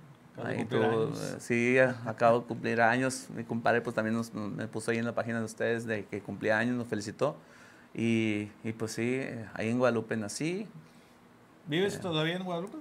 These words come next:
Speaker 2: fíjate que no. Ahora estoy viviendo acá por Escobedo. Eh, y en Guadalupe sí viven, pues, mi f-,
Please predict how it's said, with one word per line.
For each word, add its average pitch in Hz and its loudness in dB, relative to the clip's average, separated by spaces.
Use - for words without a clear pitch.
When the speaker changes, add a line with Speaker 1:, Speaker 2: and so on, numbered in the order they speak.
Speaker 2:
fíjate 151 4
que 147 4
no. 156 6
Ahora 135 12
estoy 165 0
viviendo 156 2
acá 156 4
por 147 4
Escobedo. 127 8
Eh, 104 2
y 127 4
en 120 2
Guadalupe 131 10
sí 160 6
viven, 143 6
pues, 131 2
mi 123 4
f-, 117 -2